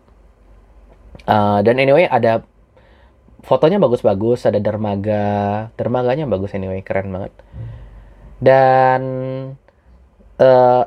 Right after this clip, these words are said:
something happen adalah ketika ini, <laughs> ketika balik, ketika balik ternyata air surut. <laughs>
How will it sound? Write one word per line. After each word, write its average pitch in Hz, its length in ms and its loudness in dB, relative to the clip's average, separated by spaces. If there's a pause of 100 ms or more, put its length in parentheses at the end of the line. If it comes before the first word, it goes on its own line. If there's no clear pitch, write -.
(200)
something 160 400 -4
happen 180 400 -4
adalah 123 400 0
ketika 104 800 -4 (960)
ini, 139 400 -2 (160)
<laughs> - 880 -4
ketika 135 240 2
balik, 120 400 2 (960)
ketika 120 400 0
balik 120 400 0
ternyata 110 560 -4
air 113 320 -4
surut. 104 400 -6 (640)
<laughs> - 280 -6